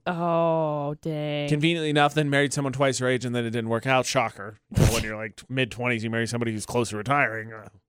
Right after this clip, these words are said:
Speaker 2: who knows?
Speaker 1: Weird.
Speaker 2: Maybe that one was fake.
Speaker 1: Maybe. It could be.
Speaker 2: I doubt it was for my benefit 'cause at that point we had been apart for, what, she get married two years ago?
Speaker 1: Yeah.
Speaker 2: In twenty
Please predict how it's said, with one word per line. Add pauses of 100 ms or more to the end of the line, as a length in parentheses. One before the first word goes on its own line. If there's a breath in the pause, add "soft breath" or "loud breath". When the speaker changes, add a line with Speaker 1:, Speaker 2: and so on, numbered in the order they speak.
(260)
Speaker 2:
who
knows?
Speaker 1:
Weird. (480)
Speaker 2:
Maybe
that
one
was
fake. (300)
Speaker 1:
Maybe. (720)
It
could
be.
Speaker 2:
I
doubt
it
was
for
my
benefit
'cause
at
that
point
we
had
been
apart
for, (1200)
what,
she
get
married
two
years
ago?
Speaker 1:
Yeah. (960)
Speaker 2:
In
twenty